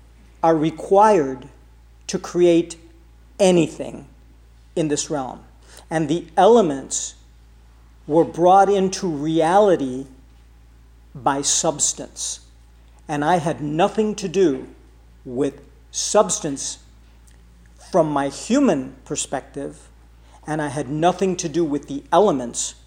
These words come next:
from my human perspective. Now, I take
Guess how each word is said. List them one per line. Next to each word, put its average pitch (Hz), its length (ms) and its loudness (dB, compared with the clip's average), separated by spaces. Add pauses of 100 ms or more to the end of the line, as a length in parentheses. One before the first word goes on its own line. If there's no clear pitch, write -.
(220)
from 147 240 -8
my 143 160 -6
human 143 380 -6
perspective. - 680 -10 (540)
Now, 147 420 0 (400)
I 151 240 4
take 220 640 2